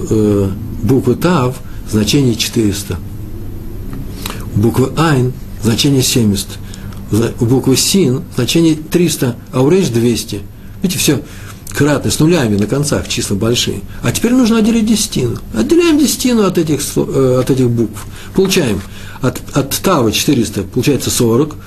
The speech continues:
Сорок — это, между прочим, тоже буква, Мем называется. От Айн семьдесят отделяем десятину,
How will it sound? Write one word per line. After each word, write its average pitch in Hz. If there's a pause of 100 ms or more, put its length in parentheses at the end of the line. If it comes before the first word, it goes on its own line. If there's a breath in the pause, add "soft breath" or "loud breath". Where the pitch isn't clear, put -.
(120)
Сорок — 170
это, 127
между 113
прочим, 110
тоже 107
буква, 131
Мем 107
называется. 135 (880 loud breath)
От 131
Айн 139
семьдесят 117
отделяем 127
десятину, 110